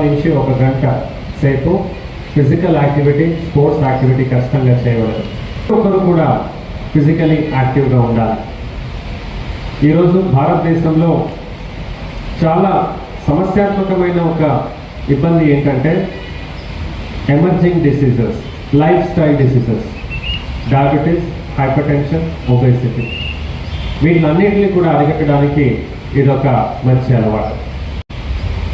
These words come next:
నాకు సంతోషంగా ఉంది, బాపట్ల జిల్లా రెవెన్యూ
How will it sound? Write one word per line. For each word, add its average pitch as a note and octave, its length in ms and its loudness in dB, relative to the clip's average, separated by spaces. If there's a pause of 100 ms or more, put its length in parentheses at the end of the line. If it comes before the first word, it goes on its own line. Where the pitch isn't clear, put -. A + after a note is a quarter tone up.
(560)
నాకు C#3+ 200 2 (120)
సంతోషంగా E3 640 2
ఉంది, E3+ 160 4 (1080)
బాపట్ల F3 420 2 (140)
జిల్లా D#3 220 2 (560)
రెవెన్యూ D#3 260 4